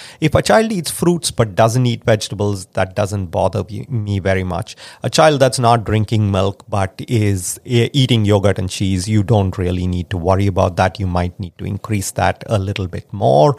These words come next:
And, uh, sometimes you can use calcium fortified orange juice as well. So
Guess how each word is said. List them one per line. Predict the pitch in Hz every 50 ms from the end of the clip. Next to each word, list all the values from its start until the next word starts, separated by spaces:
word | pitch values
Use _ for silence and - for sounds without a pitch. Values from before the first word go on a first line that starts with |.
| - - - - - - - -
And, | - 135 123 107 104 104 110 110 107 110 107
uh, | 104 107 110
sometimes | - - 156 139 123 - 110 107 107 104 101 92
you | 98 87
can | - 101 98
use | 101 95 92 98 95 -
calcium | - - 95 87 85 - - 98 95 95
fortified | - - 92 90 - 101 - - 95 95 92 90 90 - - _
orange | 117 104 104 107 101 95 87
juice | 98 98 95 92 - -
as | 92 82 82
well. | - 85 85 80 - - - 135 135
So | 139 - - - 110 104 104 98